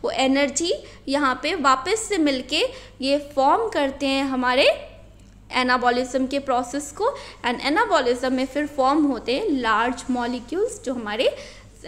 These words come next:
बॉडी में इनके डिफरेंट डिफरेंट फंक्शंस हैं, जैसे कि हमने पढ़ा प्रोटीन, न्यूक्लिक एसिड, एटसेटरा, ये सारे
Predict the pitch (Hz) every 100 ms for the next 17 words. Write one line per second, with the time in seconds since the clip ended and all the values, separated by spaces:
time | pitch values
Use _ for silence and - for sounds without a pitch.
0 | 240 240 240 220 214 233 247 370 508 285
1 | 262 392 494 233 247 254 254 240 262 277
2 | 233 226 - 269 269 415 294 247 262 254
3 | 254 214 285 381 269 240 254 262 254 240
4 | 233 247 233 247 214 - 226 - 392 440
5 | - 240 247